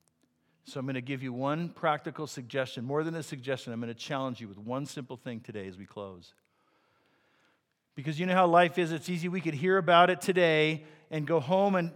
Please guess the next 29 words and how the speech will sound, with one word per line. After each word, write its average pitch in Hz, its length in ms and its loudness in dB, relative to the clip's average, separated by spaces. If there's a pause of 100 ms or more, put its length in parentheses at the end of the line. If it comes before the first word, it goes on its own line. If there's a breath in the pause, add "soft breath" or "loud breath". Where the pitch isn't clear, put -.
tomorrow 165 960 4
something 190 460 0
comes 165 300 -2
up 156 580 4
that 143 100 -4
starts 156 360 -2
to 151 120 -8
gnaw 127 480 -2 (180 loud breath)
at 117 160 0
us, 107 180 -2
that 123 100 -10
starts 151 340 -4
to 139 220 -4 (280 loud breath)
cultivate 160 640 -2 (140 loud breath)
and, 147 160 -6
and 139 140 -2
encourage 156 460 -2
that 143 260 4 (180)
worrisome 175 540 2
response. 143 480 -6
So 151 80 -8
how 185 200 -2
do 214 60 -2
we 185 140 -6
get 156 200 -6
this 151 200 -10
into 127 240 -10
our 107 100 -6
lives? 80 640 -10